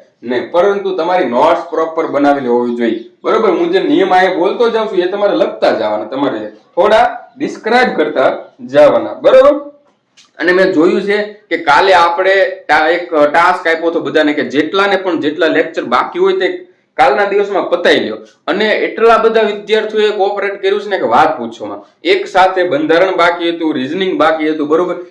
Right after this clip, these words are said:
એકાદો કેમેસ્ટ્રીનો લેક્ચર પણ બાકી, બધા જ લેક્ચર પૂરા કરી લીધા છે. તો હવે જેટલા પણ વિદ્યાર્થી મિત્રો બાકી છે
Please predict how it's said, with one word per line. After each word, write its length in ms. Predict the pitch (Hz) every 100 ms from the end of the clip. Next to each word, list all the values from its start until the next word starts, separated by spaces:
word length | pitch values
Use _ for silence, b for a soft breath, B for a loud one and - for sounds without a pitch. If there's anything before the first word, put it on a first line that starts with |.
| _
એકાદો 380 | 175 175 190 180
કેમેસ્ટ્રીનો 640 | 156 180 190 196 196 196 185
લેક્ચર 300 | 185 - 185
પણ 160 | 175
બાકી, 260 | 165 165 165
બધા 540 | 151 165 165 226 247
જ 40 | 240 175
લેક્ચર 360 | 196 - 185
પૂરા 280 | 160 165 143
કરી 260 | 113 113 104
લીધા 200 | 101 90
છે. 100 | b b -
તો 80 | 214
હવે 360 | 156 120 185
જેટલા 480 | 220 127 151 - 233
પણ 180 | 233 240
વિદ્યાર્થી 440 | 226 226 233 226
મિત્રો 240 | 202 202 196
બાકી 380 | 170 180 180 196
છે 340 | 208 208 -